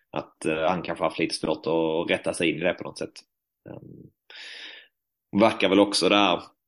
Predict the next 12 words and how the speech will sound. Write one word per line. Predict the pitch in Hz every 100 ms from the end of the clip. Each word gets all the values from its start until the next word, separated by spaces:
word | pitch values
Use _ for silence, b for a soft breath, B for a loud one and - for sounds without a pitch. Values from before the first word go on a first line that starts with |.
| _ _ _ _ _ _ _ _ _ - B B B - - B B _
det | -
är | -
kanske | - -
en |
parentes | 76 80 78 80 73 - - -
överlag, | 80 85 78 78 -
men | 90
det |
här | 92
med | 87
att, | 82 -
eh, | 85 85